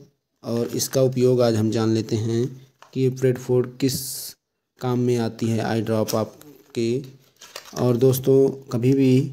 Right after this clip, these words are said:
आई ड्रॉप लीजिएगा तो एक्सपायरी डेट ज़रूर देख लीजिएगा। और इसके रेट हैं दोस्तों छत्तीस से सैंतीस रुपये इस समय मार्केट में आते हैं।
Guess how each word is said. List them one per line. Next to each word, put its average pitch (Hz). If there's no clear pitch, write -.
आई 123
ड्रॉप 127
लीजिएगा 120
तो 135
एक्सपायरी 123
डेट 120
ज़रूर 117
देख 113
लीजिएगा। 113
और 123
इसके 123
रेट 131
हैं 120
दोस्तों 120
छत्तीस 131
से -
सैंतीस 127
रुपये 120
इस 123
समय 123
मार्केट 117
में 120
आते 107
हैं। 113